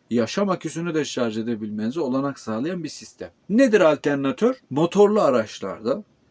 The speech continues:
aküsünü şarj edebilmesi için, aracın kendi aküsünü şarj edebilmesi için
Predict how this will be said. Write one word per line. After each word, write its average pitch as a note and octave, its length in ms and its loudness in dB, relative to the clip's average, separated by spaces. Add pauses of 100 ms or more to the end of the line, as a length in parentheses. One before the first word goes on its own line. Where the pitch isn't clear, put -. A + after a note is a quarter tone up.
(960)
aküsünü C3+ 640 -2 (100)
şarj C#3 340 0
edebilmesi B2 500 -2
için, G2+ 240 -12
aracın A#2+ 460 -2 (760)
kendi A#2+ 280 -2
aküsünü A2 320 -4
şarj A#2 320 -4
edebilmesi A2+ 600 -4
için F3 280 -10